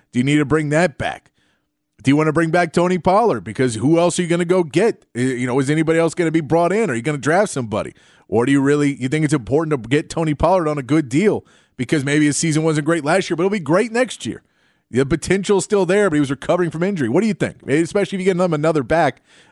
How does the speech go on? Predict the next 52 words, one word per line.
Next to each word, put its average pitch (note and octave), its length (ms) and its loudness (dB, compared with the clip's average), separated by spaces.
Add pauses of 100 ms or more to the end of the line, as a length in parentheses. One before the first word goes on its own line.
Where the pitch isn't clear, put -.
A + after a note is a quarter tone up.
uh, A#2+ 240 2
to A2 160 -4
help C#3 220 -2
out E3+ 260 0
there. C#2 160 -14
Maybe G#2+ 280 -6
he A2+ 60 -4
could A2+ 140 -6
be B2 200 2
even B2 180 -4
better. C3+ 400 0 (420)
Uh, A2+ 200 0
let D3 120 2
me D#3 80 -4
know D3 120 0
what C3+ 100 0
you - 60 -14
think C3+ 160 -2
on B2+ 80 -2
the A2 60 -10
text C3 200 -2
line, A#2+ 160 -2
five C#3 260 0
one C3+ 160 -2
two, A#2 200 -2
four C#3+ 240 0
four C3 240 -2
seven, A#2 360 -2
three B2+ 240 -2
seven A2+ 380 -2
seven G#2 340 -2
six. D3 320 -4
We B2+ 80 -2
will A#2 120 0
get B2+ 180 0
into B2 420 0 (280)
some C3+ 160 -2
more D#3+ 180 2
N C#3+ 140 -2
F C3+ 160 -2
L C#3 120 2
talk. C3+ 280 -2
Stephen C#3+ 280 -4
Jones C#3 440 -2 (320)
talked D3 340 0 (120)
to, C#3 340 2
uh, B2 400 2
some, B2 320 -4 (200)
to - 220 -2
the B2+ 140 -4
media D3 400 2
today C3+ 480 0